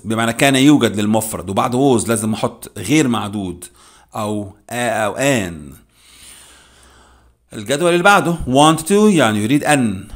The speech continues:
look for يبحث عن، وحضرتك أنت عندك look for يعني يبحث عن، look at ينظر إلى، look for يبحث عن، look after يعتني بيه،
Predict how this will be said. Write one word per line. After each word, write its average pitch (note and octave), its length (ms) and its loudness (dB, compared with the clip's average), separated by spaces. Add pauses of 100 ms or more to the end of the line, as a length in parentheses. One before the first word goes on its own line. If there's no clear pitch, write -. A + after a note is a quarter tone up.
look C3 160 0
for - 100 -2
يبحث A#2+ 580 2
عن، G#2+ 340 0
وحضرتك G#2 320 -8
أنت G#2 120 -8
عندك A#2 240 -4
look A#2+ 160 -4
for C3+ 260 2
يعني F2+ 220 -4
يبحث A#2 240 -4
عن، A2+ 280 0
look A2+ 140 0
at B2 340 2
ينظر A2+ 300 -2
إلى، A2+ 240 0 (380)
look A2 120 -6
for G#2 580 2 (320)
يبحث G#2+ 380 -10
عن، A2 380 -6 (300)
look A2+ 240 -6
after B2 240 -6
يعتني A2 380 -6
بيه، A2 340 -6